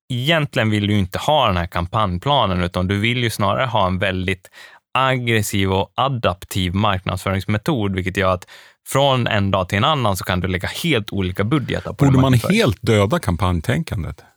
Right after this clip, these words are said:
Speaker 1: Absolut. Definitivt.
Speaker 2: <laughs> Ja.
Speaker 1: Eh, definitivt.
Speaker 2: I-, ingen, no mercy.
Speaker 1: No mercy, bort med det där.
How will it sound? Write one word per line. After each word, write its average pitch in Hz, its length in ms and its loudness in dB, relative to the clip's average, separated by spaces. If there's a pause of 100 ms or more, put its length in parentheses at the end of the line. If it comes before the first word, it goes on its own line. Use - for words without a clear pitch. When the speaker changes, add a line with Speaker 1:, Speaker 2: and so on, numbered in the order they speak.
Speaker 1:
Absolut. - 600 -6 (420)
Definitivt. 117 580 0
Speaker 2:
<laughs> 123 40 -2
Ja. 92 320 2
Speaker 1:
Eh, 117 480 4
definitivt. 120 520 2
Speaker 2:
I-, 135 80 6
ingen, 110 400 4
no 135 220 2
mercy. 107 420 4 (160)
Speaker 1:
No 156 240 4
mercy, 123 440 2
bort 110 400 -2
med 107 220 2
det 92 40 2
där. 90 180 -2